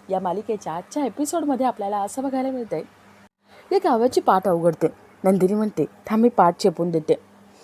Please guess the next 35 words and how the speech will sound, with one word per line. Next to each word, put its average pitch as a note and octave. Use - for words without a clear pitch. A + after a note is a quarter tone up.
काव्या E3+
म्हणते, F3+
"काही G3
गरज E3+
नाहीये, C#3+
माझं F#3+
मी A3+
बघून G3+
घेईन, A#3+
तू C#4
जा G3
इथून, F#3+
मला A3
हात A3
लावायचा F#3+
नाही." D#3+
नंदिनी F4
तिथून D4+
जात B3
असते A3+
आणि A3+
रम्या G3+
आतमध्ये E3
येते. F3+
रम्या F3+
काव्याला E3
विचारते, F#3+
"काव्या, E3
काय G#3
झालंय?" C4+
काव्या F3
म्हणते, F3+
"जरा F#3
पाठ F3
अकडलीये." E3